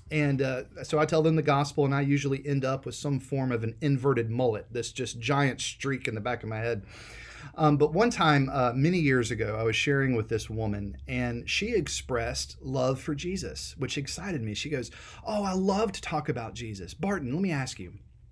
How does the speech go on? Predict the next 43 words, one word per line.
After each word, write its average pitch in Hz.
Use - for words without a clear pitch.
do 147
you 247
ever 285
think 156
about 135
Jesus 120
when 110
he 123
was 123
a 95
boy 101
or 117
maybe 120
a 120
teenager?" 101
And 104
I 123
said, 135
"No, 170
ma'am, 104
I 101
don't. 117
Not 131
usually." 101
And 101
she -
said, 127
"Well, 127
I 240
do. 110
I, 160
I 147
have 147
three 165
boys 143
my, 110
my 110
own. 101
And 147
whenever 240
I 147
watch 127
them 117